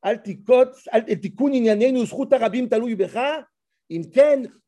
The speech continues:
tous nos mitzvot t'appartiennent à toi. Ça, c'est, ça, c'est incroyable, en vérité. Maintenant, moi, je peux dire, je, je rajoute ce Kli Yakar.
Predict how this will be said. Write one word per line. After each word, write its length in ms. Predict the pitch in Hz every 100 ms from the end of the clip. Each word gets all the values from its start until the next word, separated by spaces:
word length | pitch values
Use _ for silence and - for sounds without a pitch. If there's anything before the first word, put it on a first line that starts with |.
| -
tous 120 | 285
nos 80 | 277
mitzvot 300 | 233 - 226
t'appartiennent 460 | 202 175 - 143
à 40 | 117
toi. 520 | 110 104 104 - - _ _ _ _
Ça, 220 | _ - 120
c'est, 200 | 123 -
ça, 180 | 139
c'est 300 | 131 127 -
incroyable, 680 | 143 143 - 110 113 123 85
en 80 | 87
vérité. 420 | 85 - _ _ _ _ _ _
Maintenant, 200 | 139 156
moi, 120 | 160
je 80 | 151
peux 100 | 156
dire, 220 | 147 143
je, 180 | 131 143
je 80 | 123
rajoute 240 | 135 147
ce 80 | 156
Kli 140 | 151
Yakar. 300 | 131 - 110